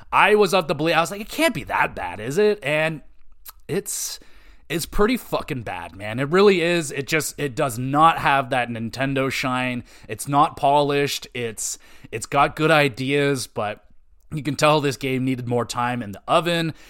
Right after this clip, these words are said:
and they wanted to. They wanted to give it more time. It's just that people were starting to get antsy with the GameCube,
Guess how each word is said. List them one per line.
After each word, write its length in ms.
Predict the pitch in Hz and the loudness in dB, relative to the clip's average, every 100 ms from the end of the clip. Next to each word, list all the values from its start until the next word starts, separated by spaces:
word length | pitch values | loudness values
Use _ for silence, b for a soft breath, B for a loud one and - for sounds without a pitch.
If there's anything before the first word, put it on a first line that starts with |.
| B | B
and 320 | - 170 185 - - - - | -2 0 -2 -6 -16 -20 -2
they 140 | 156 | 2
wanted 380 | 190 214 277 185 | 6 6 6 2
to. 180 | 135 113 | -4 -4
They 140 | 113 143 | -2 0
wanted 320 | 165 196 175 | 2 0 -2
to 60 | |
give 160 | 160 147 | -2 -2
it 80 | 135 | 0
more 180 | 123 120 | 0 0
time. 420 | 120 117 98 104 | -2 -2 -4 -8
It's 160 | 101 | -10
just 200 | - 110 | -10 -6
that 180 | 120 110 | -6 -6
people 280 | - - 127 | -8 -8 -4
were 100 | 135 | -4
starting 340 | - 127 131 | -2 -4 -2
to 60 | 127 | -4
get 200 | 127 - | -4 -6
antsy 480 | 127 151 147 135 131 | -4 -4 -4 -2 -2
with 140 | 123 | -2
the 60 | 113 | -6
GameCube, 760 | 127 147 151 131 143 143 147 | -6 -4 -4 -4 -2 -2 -2